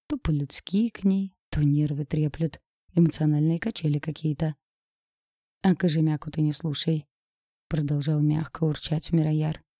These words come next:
«Вот такой он, каким родился. Нас с братом знаешь, как порол?» «Вас?» Братья дружно рассмеялись. «Нас, Агнышка?» Весь зад, бывало, отобьет, аж насидеть больно.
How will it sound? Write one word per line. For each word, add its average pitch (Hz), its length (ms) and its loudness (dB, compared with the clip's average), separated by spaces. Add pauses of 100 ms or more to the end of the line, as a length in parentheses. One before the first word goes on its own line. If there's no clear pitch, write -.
(440)
«Вот 226 240 0
такой 233 400 -2
он, 156 240 0
каким 170 320 2
родился. 156 640 -2 (320)
Нас 170 200 6
с 147 100 -4
братом 151 400 0
знаешь, 160 280 0
как - 220 -6
порол?» 151 400 0 (800)
«Вас?» 143 580 -4 (720)
Братья 147 440 -2
дружно 147 340 0
рассмеялись. 151 800 -2 (680)
«Нас, 226 440 2 (220)
Агнышка?» 156 760 2 (760)
Весь 156 260 2
зад, 147 340 -4
бывало, 147 400 -2
отобьет, 143 540 -4
аж 156 160 2
насидеть 151 480 2
больно. 147 400 0